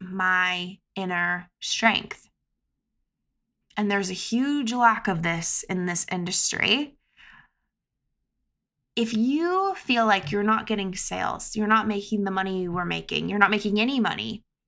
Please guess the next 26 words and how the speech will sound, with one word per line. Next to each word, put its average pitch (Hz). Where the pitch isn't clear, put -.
and 196
you 226
start 214
to 202
freak 208
out, 175
and 185
there, 196
most 240
coaches 330
in 269
this 294
industry 285
do 226
this 220
within 220
a 214
few 220
days 208
or 214
a 240
week 208
or 226
two 214
weeks, -
like, 180